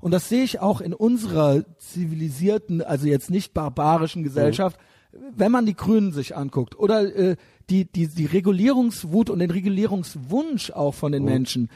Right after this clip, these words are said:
Speaker 1: äh, im Prinzip Sachen weggenommen zu kriegen. Sprachregelungen,
Speaker 2: Mhm.
Speaker 1: ähm, ähm, äh, Essregelungen, der Veggie Day, das, äh,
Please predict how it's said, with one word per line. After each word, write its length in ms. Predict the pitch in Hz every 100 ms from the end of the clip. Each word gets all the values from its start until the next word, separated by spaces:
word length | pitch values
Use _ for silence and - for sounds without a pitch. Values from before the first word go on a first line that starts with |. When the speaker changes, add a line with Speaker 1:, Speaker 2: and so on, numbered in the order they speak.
| - - -
Speaker 1:
äh, 260 | 160 165
im 80 | 190
Prinzip 380 | 170 185 - 190
Sachen 460 | 160 180 - 180 160
weggenommen 480 | 220 247 196 170
zu 100 | 165
kriegen. 440 | 160 - 143 117 113 - _ _
Sprachregelungen, 1200 | - - 185 226 220 175 165 151 139 127 120 110
Speaker 2:
Mhm. 220 | - 107 -
Speaker 1:
ähm, 360 | 190 170 170 185
ähm, 360 | - 160 156 156 -
äh, 200 | 175 160 -
Essregelungen, 960 | 220 247 - 175 170 151 139 131 131
der 200 | 135 214 190
Veggie 300 | 214 220 196
Day, 360 | 151 139 143 156
das, 320 | 185 190
äh, 60 | -